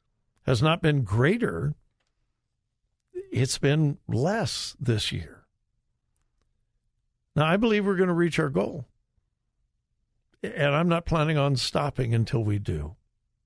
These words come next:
I'm just uh, are you discouraged, Bob? Uh, no, uh, no, 'cause I, I just believe we're gonna reach our goal. I'm just surprised.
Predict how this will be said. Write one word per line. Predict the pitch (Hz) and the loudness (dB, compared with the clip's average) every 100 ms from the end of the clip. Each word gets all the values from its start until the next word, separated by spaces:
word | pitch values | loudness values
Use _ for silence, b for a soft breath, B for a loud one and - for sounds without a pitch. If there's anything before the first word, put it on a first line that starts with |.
| _ _ _ _ _ _ _ _ _ _ - | _ _ _ _ _ _ _ _ _ _ 0
I'm | 143 | 2
just | 143 170 - - _ _ _ _ _ _ _ _ _ _ _ _ _ _ _ - _ | 4 2 0 -10 _ _ _ _ _ _ _ _ _ _ _ _ _ _ _ -20 _
uh, | - - 135 | -12 -12 -10
are | - | -4
you | 123 165 | 2 4
discouraged, | 185 120 - - 180 254 226 | 4 0 0 2 2 2 0
Bob? | 180 214 254 254 - | 0 2 0 -4 -10
Uh, | 233 285 | -10 -2
no, | 214 285 392 453 381 - | 2 2 2 -2 -4 -8
uh, | 202 - | -10 -2
no, | 202 294 254 359 381 - _ | 0 2 2 0 -4 -8 _
'cause | - 196 | -4 0
I, | 196 185 | 0 -2
I | 160 185 | -2 0
just | 240 196 | 0 2
believe | 185 226 302 | 2 2 2
we're | 190 | 0
gonna | 160 160 | 0 2
reach | 170 170 | 0 0
our | 107 | -4
goal. | 107 214 320 - 175 202 _ _ _ _ _ _ _ _ _ _ _ _ _ | -2 -2 -2 -4 -6 -10 _ _ _ _ _ _ _ _ _ _ _ _ _
I'm | 165 | 0
just | 226 233 | 2 0
surprised. | - 190 - 175 151 101 82 - - - | 0 -2 0 0 0 -2 -6 -10 -12 -12